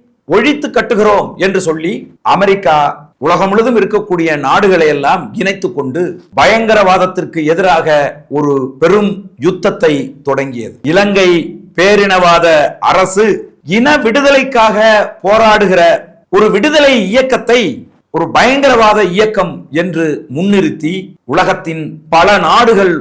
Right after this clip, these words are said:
ஒன்று கூடி ஒரு உண்மையான தேசிய இன விடுதலைக்காக போராடிய நமது தேசிய தலைவர் மேதகு பிரபாகரன் அவர்கள் தலைமையில் இயங்கிய விடுதலை புலிகள் இயக்கத்தை அழித்து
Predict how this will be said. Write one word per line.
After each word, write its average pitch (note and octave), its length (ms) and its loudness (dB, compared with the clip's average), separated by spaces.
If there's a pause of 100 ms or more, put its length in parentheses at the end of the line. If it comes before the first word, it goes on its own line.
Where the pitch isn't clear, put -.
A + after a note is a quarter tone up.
ஒன்று F3+ 300 -2
கூடி D3+ 300 -4 (560)
ஒரு G3 200 2
உண்மையான C4 640 2 (420)
தேசிய B3 640 2
இன A3+ 280 0
விடுதலைக்காக G#3+ 840 0
போராடிய F#3 640 2 (640)
நமது E3 320 2 (600)
தேசிய G3+ 440 0
தலைவர் D#3 460 2 (180)
மேதகு D#3 460 0 (520)
பிரபாகரன் G3 600 2
அவர்கள் D#3+ 340 0
தலைமையில் D#3+ 520 -2 (100)
இயங்கிய C#3 440 -2 (360)
விடுதலை G#3+ 420 2
புலிகள் D#3+ 380 -2
இயக்கத்தை D#3 480 -4 (440)
அழித்து D#3 500 -2